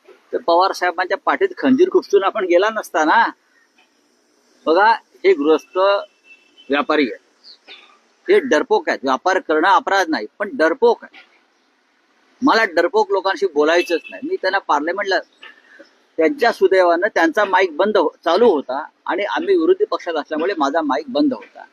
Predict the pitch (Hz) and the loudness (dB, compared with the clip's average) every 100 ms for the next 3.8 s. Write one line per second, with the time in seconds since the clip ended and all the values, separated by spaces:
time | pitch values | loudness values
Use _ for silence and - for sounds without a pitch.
0 | _ _ _ _ - - 269 156 190 160 | _ _ _ _ -20 -8 -4 -2 0 0
1 | 156 196 147 180 160 143 135 120 127 98 | 2 0 0 0 0 0 -2 -2 -8 -12
2 | 80 - - _ _ _ _ _ _ 147 | -16 -20 -20 _ _ _ _ _ _ -4
3 | 165 175 165 196 180 127 117 | 0 0 0 0 0 0 -6